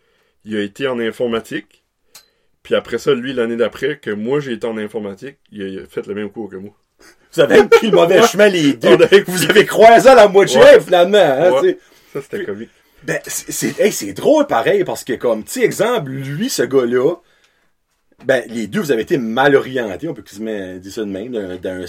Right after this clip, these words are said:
Speaker 2: ben non, pas d'un sens,
Speaker 1: Ben,
Speaker 2: parce que
Speaker 1: je pense
Speaker 2: toi, t'aurais
Speaker 1: pas.
Speaker 2: continué là-dedans, c'est l'affaire, c'est que t'as pas mal été orienté.
Speaker 1: Non, c'est ça.
Speaker 2: Comme right now, si t'aurais eu une job, probablement,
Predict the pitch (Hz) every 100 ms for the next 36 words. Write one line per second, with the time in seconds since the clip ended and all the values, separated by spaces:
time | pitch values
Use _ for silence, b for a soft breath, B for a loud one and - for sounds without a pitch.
0 | - 139 139 233 233 254 226 139 254 262
1 | 131 113 120 - - 123 127 302 226 139
2 | 143 233 220 233 196 139 240 - 123 110
3 | 208 - 104 - - 139 143 156 139 -
4 | 165 120 117 98 87 - _ _ 131 143
5 | 113 98 110 - _ _ 139 139 156 254
6 | 208 170 226 247 226 165 - - - 175
7 | 165 165 135 127 - - 127 127 190